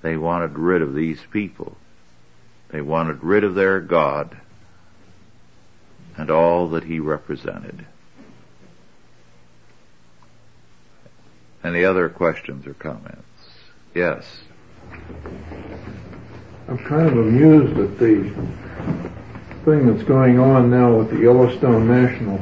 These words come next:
Speaker 2: Park. The omnipotent state can't even put out a fire. It's gotten so big and gotten away from them, they can't put it out.
Speaker 1: Yes. Modern man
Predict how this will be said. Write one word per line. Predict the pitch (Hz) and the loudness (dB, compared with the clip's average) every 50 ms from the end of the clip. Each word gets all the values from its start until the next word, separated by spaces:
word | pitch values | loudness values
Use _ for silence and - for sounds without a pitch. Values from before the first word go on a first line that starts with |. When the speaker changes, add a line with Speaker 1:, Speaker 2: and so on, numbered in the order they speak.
| - - | -2 2
Speaker 2:
Park. | - 147 143 135 117 - - - - | 4 6 6 6 6 4 0 -2 -4
The | 127 113 101 101 - - - - - - - - - - | -2 0 0 0 -2 -4 -8 -12 -14 -16 -16 -16 -10 -6
omnipotent | - 107 110 117 120 139 165 160 160 151 110 - - 131 123 110 - - - - - - | -2 0 2 4 6 6 6 6 6 4 2 2 2 2 2 2 2 0 -6 -10 -10 0
state | - 160 156 156 139 - - - - | 6 8 8 8 8 6 4 0 -2
can't | - 131 127 127 123 - - 135 | 0 2 2 2 0 -2 -2 -2
even | 131 131 - 123 117 110 | 0 0 2 2 0 2
put | - - 143 135 | 4 4 6 6
out | 127 - - | 6 6 4
a | 98 - - - | 2 0 -2 -2
fire. | - 151 147 - - 117 113 101 95 104 | 2 4 6 6 8 8 6 6 6 4
It's | 113 - - - | 2 0 -2 -2
gotten | - 139 135 120 - - 104 107 - - | 0 2 2 4 2 0 -4 -6 -4 0
so | 131 131 127 | 2 2 2
big | 113 - 139 143 139 135 123 | 4 6 6 8 8 8 6
and | 113 101 - - - | 6 4 4 4 4
gotten | 127 120 123 123 120 | 4 2 2 2 0
away | 117 - - 139 143 135 | 0 0 2 2 2 0
from | - 131 127 120 120 | 0 -2 -2 -2 0
them, | 120 117 113 | -2 -2 -2
they | 107 110 110 110 - | -2 -2 -2 -2 -4
can't | 139 135 135 - - - - | -4 -4 -4 -6 -6 -6 -2
put | 147 139 | 0 0
it | 135 131 135 | 2 0 0
out. | 151 156 135 - - - - - - - | 0 -2 -2 -2 -4 -6 -10 -16 -14 -8
Speaker 1:
Yes. | 87 87 90 90 85 85 87 - - - - - - - - - - - - - - - - - - - - - - - - - - - - - | -4 0 2 2 2 2 0 -4 -8 -14 -16 -18 -20 -20 -20 -20 -20 -20 -20 -20 -20 -20 -20 -20 -20 -20 -20 -20 -20 -20 -20 -20 -20 -20 -16 -8
Modern | - 87 92 98 98 101 101 98 101 | -4 0 2 4 4 4 4 2 2
man | 98 98 98 95 95 92 92 92 90 80 73 - | 0 2 2 2 0 0 -2 -6 -8 -10 -14 -18